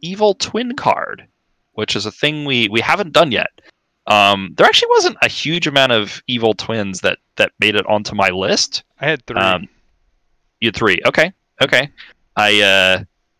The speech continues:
Speaker 1: uh, well, here, here, here's what I think the, the, the evil twin that excited me the most.
Speaker 2: Mm-hmm.
Speaker 1: So it is a Untamed card.
Speaker 2: Oh, interesting.
Speaker 1: It is Witch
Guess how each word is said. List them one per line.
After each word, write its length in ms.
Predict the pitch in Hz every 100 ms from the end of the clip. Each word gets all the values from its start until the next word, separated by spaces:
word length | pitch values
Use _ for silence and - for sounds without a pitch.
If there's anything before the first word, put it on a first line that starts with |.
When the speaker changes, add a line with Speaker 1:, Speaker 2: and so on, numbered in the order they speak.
| _ -
Speaker 1:
uh, 220 | 98 95
well, 160 | 107 131
here, 180 | 160 - -
here, 280 | 139 156 -
here's 180 | 147 151
what 80 | 135
I 60 |
think 320 | 160 139 -
the, 400 | 117 107 98 98 -
the, 320 | 107 95 98
the 80 | 107 139
evil 200 | 165 196
twin 340 | - 143 123 113
that 160 | 107
excited 360 | - - 110 104
me 100 | 107
the 80 | 98
most. 420 | 95 - - - _ 277 _ 127
Speaker 2:
Mm-hmm. 220 | 120 127 _ _ -
Speaker 1:
So 200 | 120 -
it 180 | 135 127
is 240 | 131 113 - 117
a 340 | 107 107 101 _ _ _ _ _ _ _ - -
Untamed 680 | 147 190 170 104 104 170 - _ _ _ -
card. 520 | - 104 92 110 - -
Speaker 2:
Oh, 60 | 135
interesting. 340 | 165 143 139
Speaker 1:
It 80 | 131
is 280 | 117 101 -
Witch 640 | - - 101 175 - -